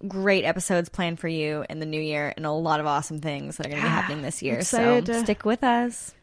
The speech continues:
Speaker 2: two thousand eighteen.
Speaker 1: Mm-hmm.
Speaker 2: It's gonna be awesome.
Speaker 1: As always, you can find us online on Instagram at Muses and Stuff Podcast. Same thing on Facebook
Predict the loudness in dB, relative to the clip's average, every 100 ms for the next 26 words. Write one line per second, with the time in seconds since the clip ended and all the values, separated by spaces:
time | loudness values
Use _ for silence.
0 | _ _ -8 -4 -2 -2 -2 -4 -4 -6
1 | -6 -6 -6 -4 -6 -4 0 2 2 0
2 | 0 0 4 2 2 0 -4 -6 -8 -10
3 | -10 -12 -4 0 4 4 6 4 2 0
4 | 0 2 2 0 -2 -2 0 0 2 2
5 | 0 0 -2 -2 0 2 2 4 2 2
6 | 0 -4 -4 -4 0 0 0 -4 -4 -4
7 | 0 -2 -2 -2 -2 0 0 0 -2 -2
8 | -2 -2 -2 0 0 0 2 0